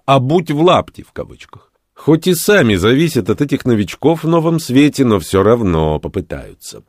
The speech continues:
Торгашескую природу не изменить. Вот и надо выработать стратегию и тактику уже с учетом разгрома Royal Navy.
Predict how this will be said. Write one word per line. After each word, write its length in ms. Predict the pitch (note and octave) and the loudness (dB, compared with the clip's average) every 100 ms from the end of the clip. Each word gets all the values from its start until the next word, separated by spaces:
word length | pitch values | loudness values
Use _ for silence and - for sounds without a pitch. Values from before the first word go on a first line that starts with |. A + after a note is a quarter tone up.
| _ | _
Торгашескую 760 | D#2+ C#2+ C#2 F2+ G2 G2 - F2+ | -8 -6 0 0 0 -4 -4 -4
природу 380 | E2 E2+ G2 F#2+ | -2 0 0 0
не 220 | F2 F2 | 0 -2
изменить. 600 | C#2+ D2+ D#2+ A2+ - - | -4 -6 -8 -10 -14 -12
Вот 240 | G#2+ D3+ F3+ | -8 -4 0
и 60 | |
надо 340 | F3 F#3+ D3+ C3+ | 2 2 2 2
выработать 560 | B2+ A2+ G#2 G2+ E2 | 2 2 0 -2 -6
стратегию 800 | - G2 F#2 F2 A#2+ E3 D#3 A2+ | -8 -4 -4 -2 0 0 2 0
и 20 | |
тактику 540 | F#2+ E3 F3 - - D2+ | 0 -2 -2 -4 -12 -10
уже 160 | C#2+ | -8
с 60 | - | -10
учетом 380 | E2 F#2+ E2+ F2+ | -6 -4 -2 -2
разгрома 680 | A2+ G2 G#2 D#2+ B1+ - _ - | -4 -2 0 0 -4 -14 _ -12
Royal 400 | D2+ D#2 C2 - | -6 -6 -6 -10
Navy. 340 | D#2 C#2+ - | -12 -12 -18